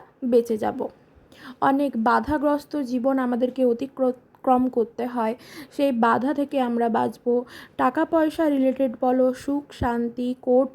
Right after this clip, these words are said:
কাচারি, নানান রকম সমস্যার সমাধান কিন্তু করে দেবে এই প্রদীপ। যখন একটি প্রদীপ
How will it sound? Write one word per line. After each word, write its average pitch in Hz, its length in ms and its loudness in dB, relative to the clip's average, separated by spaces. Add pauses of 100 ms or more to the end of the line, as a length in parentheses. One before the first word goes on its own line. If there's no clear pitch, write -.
কাচারি, 233 500 -4
নানান 330 460 0
রকম 262 380 0
সমস্যার 262 600 -4
সমাধান 247 560 -2
কিন্তু 233 420 2 (320)
করে 285 240 6
দেবে 262 380 0
এই 247 180 2
প্রদীপ। 214 420 -2 (480)
যখন 302 540 2
একটি 330 340 -2
প্রদীপ 277 560 0